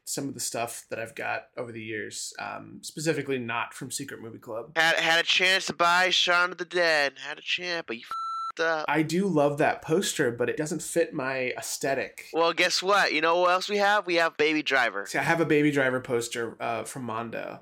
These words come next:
Speaker 1: that I really love.
Speaker 2: We, we have an original theatrical release poster.
Speaker 1: Is it the Greg Ruth one? Or the, no, the Roy Kurtz one? Like, the pink one that's got
Speaker 2: Yes.
Speaker 1: the hand-drawn one? That is a
Speaker 2: Yes.
Speaker 1: good one. That was a surprising. See, they made an original one that was whatever, and then they made a,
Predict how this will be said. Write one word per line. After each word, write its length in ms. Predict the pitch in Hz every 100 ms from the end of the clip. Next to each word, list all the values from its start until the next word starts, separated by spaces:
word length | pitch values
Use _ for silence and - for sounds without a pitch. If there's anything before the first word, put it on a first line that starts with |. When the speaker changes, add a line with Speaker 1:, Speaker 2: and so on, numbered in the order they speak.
| -
Speaker 1:
that 100 | 120
I 80 | 113
really 160 | 113 110
love. 300 | 107 95 92
Speaker 2:
We, 160 | 156 156
we 120 | 185
have 120 | 180
an 80 | 170
original 400 | 139 131 - 160
theatrical 460 | 147 139 147 - 139
release 400 | 120 110 131 -
poster. 640 | - 101 104 - 92 65 -
Speaker 1:
Is 120 | 185
it 60 |
the 60 | 180
Greg 280 | 156 165 165
Ruth 320 | 120 139 -
one? 260 | 175 175 170
Or 60 |
the, 80 | 151
no, 180 | 185 160
the 80 | 143
Roy 200 | 156 156
Kurtz 400 | 160 135 - 190
one? 380 | 185 185 185 -
Like, 180 | 151 147
the 80 | 151
pink 380 | 151 156 156 -
one 340 | 160 156 156
that's 220 | 147 -
got 240 | - 135 -
Speaker 2:
Yes. 360 | 143 127 135 127
Speaker 1:
the 60 |
hand-drawn 360 | 143 151 165 170
one? 300 | 180 180 185 _
That 120 | 175 175
is 140 | 139
a 40 |
Speaker 2:
Yes. 180 | 135 113
Speaker 1:
good 40 | 104
one. 100 | 104 -
That 120 | 156 170
was 100 | 160
a 60 |
surprising. 720 | 151 156 156 139 139 139 123
See, 280 | 123 190 -
they 100 | 175
made 160 | 180 190
an 100 | 180
original 360 | 160 185 185 151
one 180 | 139 135
that 120 | -
was 220 | 127 -
whatever, 380 | 147 135 131 127
and 80 | 120
then 80 | 127
they 80 | 120
made 160 | 120
a, 220 | 113 113